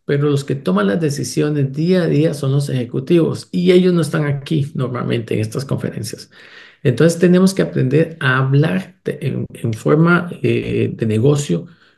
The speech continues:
porque todo esto es negocio. ¿Qué hace? ¿Qué, qué, cuáles son los logros?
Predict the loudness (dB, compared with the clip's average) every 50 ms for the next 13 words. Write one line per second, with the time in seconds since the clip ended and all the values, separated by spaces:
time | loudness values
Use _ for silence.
0 | _ _ -6 -2 0 -2 0 2 2 2 2 2 2 2 4 4 4 4 2 2
1 | 2 0 -2 -4 -4 -4 -4 -4 -6 -10 _ _ 0 2 2 2 2 0 -2 -2
2 | -4 -6 -12 -16 -16 -12 -10 -8 -8 -6 -4 -2 -2 0 2 2 4 4 6 6
3 | 6 6 6 6 6 4 2 -2 -4 -10 -16